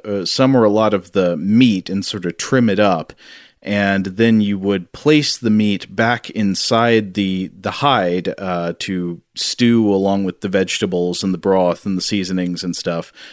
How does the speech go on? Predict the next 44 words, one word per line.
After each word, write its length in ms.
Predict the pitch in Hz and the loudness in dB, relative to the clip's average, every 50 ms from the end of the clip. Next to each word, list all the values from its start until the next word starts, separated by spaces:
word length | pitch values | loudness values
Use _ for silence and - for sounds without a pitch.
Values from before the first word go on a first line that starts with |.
| - - - | -20 -16 -10
and 120 | 104 95 | -6 -6
you'd 120 | 95 92 - | -4 -4 -4
seal 300 | - - 110 104 101 101 | -4 0 2 2 2 2
it 80 | 95 | 2
up, 280 | 98 92 90 87 - - | 0 0 -2 -4 -4 -4
and 100 | 92 95 | -4 -4
then, 140 | 92 90 92 | -4 -2 0
yeah, 160 | 98 95 87 | 0 0 0
you, 200 | 87 92 92 90 | -2 -4 -6 -8
you 160 | 92 87 101 | -8 -6 -6
sort 220 | - - 110 95 95 | -6 -4 -4 -6 -6
of 100 | 90 - | -6 -4
singe 380 | - - 143 139 139 123 - | 0 2 4 4 4 4 4
off 240 | 120 117 117 - - | 2 2 2 0 -2
the 160 | 110 101 - | -4 -4 -2
outside 600 | - 117 127 127 - - - 123 107 98 98 92 | 0 0 0 0 0 -4 -2 0 0 0 0 -2
of 120 | 92 82 85 | -4 -6 -8
the 60 | 92 | -8
skin, 460 | - - - 104 95 90 87 87 - - - - - - _ - | -8 -4 -2 -2 0 0 -2 -2 -4 -8 -16 -20 -20 -20 _ -8
and 240 | 107 101 98 98 98 | -4 -4 -2 0 0
then 160 | 98 95 95 | 0 -2 -2
you 120 | 95 92 92 | -2 -2 -2
serve 340 | - - 131 123 110 104 - | -2 0 2 2 0 0 0
it 100 | 98 101 | 0 0
up 240 | 98 95 90 - 101 | 0 0 0 -2 -4
as 140 | 90 82 | -6 -6
a 40 | 87 | -6
communal 420 | - - 107 101 98 98 90 85 87 | -8 -6 -6 -4 -4 -4 -4 -6 -4
meal. 280 | 95 92 92 82 85 | -4 -4 -4 -4 -6
You 60 | 95 | -6
sort 160 | - - 90 90 | -8 -8 -8 -8
of 80 | - | -10
cut 220 | - - 127 120 104 | -8 -4 -2 -2 0
it 100 | 92 95 | 0 0
open 400 | 95 92 - 98 92 92 92 95 | 0 -2 -2 -4 -6 -4 -4 -6
at 100 | 90 87 | -6 -8
a 60 | 82 | -10
big 180 | 82 95 87 | -10 -12 -10
table 300 | - - 98 98 90 87 | -8 -8 -6 -6 -6 -6
with 120 | 87 - - | -8 -6 -6
everybody 300 | 101 98 92 92 87 87 | -6 -6 -4 -4 -4 -4
standing 380 | - - - 101 95 92 90 | -4 -4 -2 -2 -2 -2 -2
around, 360 | 90 95 113 139 139 110 98 95 | 0 0 2 4 4 4 2 2
and 160 | 92 92 | 0 -2